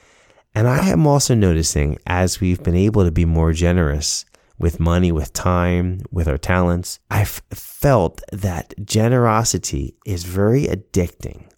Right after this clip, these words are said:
It's like a process that makes us more selfless and puts our eyes on others. That's what generosity is. And here's the cool part. I've noticed that as I became more generous, any existing control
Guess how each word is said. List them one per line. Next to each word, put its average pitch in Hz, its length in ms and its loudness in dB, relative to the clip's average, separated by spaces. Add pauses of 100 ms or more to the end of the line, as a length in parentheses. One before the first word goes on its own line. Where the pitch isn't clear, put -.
(140)
It's - 280 -2
like 117 140 2
a 101 60 -2
process 143 600 -2
that - 160 -2
makes 107 380 0
us 101 180 0
more 101 180 2
selfless 87 800 -2
and 90 220 -4
puts - 240 -2
our - 100 0
eyes 95 300 0
on 85 220 -2
others. - 540 -4
That's - 180 -10
what 104 100 -4
generosity 95 680 2
is. - 440 -4
And 90 140 2
here's 101 280 4
the 92 60 0
cool 92 240 2
part. - 380 -8 (360)
I've 87 180 0
noticed 92 720 2 (380)
that 87 280 -2
as 101 340 2
I 98 100 2
became 92 400 2
more 87 200 2
generous, 85 800 0 (380)
any 101 500 2 (300)
existing 92 640 0
control 87 1200 0